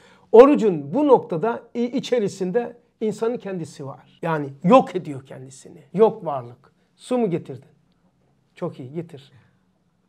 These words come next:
Getir, getir doktor. Ee, Ramazan'da nasıl içeceğiz bunu?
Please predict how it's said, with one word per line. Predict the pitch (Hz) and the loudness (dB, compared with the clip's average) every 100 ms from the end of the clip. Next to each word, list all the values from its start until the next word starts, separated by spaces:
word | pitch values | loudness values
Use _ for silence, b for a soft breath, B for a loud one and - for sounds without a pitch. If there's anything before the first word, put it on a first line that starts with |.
| _ _ _ _ _ _ 196 | _ _ _ _ _ _ -14
Getir, | 175 180 | -12 -10
getir | 165 165 156 | -12 -14 -16
doktor. | 135 - _ _ _ _ _ | -18 -20 _ _ _ _ _
Ee, | 180 180 | -10 -6
Ramazan'da | 185 190 208 220 | -6 -4 -4 -4
nasıl | 202 196 | -4 -8
içeceğiz | 175 147 160 143 | -16 -16 -16 -16
bunu? | 170 | -18